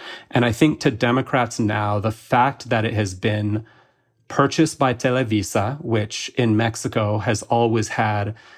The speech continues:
a kind of close relationship with the Mexican government,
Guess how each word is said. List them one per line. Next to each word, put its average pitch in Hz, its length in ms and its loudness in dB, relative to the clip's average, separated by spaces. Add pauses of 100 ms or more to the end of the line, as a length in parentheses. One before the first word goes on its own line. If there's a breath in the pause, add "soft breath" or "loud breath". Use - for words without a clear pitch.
(360 soft breath)
a 120 80 0
kind 117 180 0
of 104 120 -2
close 123 640 0
relationship 107 1000 -2
with 104 600 -2 (240 soft breath)
the 123 80 0
Mexican 107 560 0
government, 113 800 -2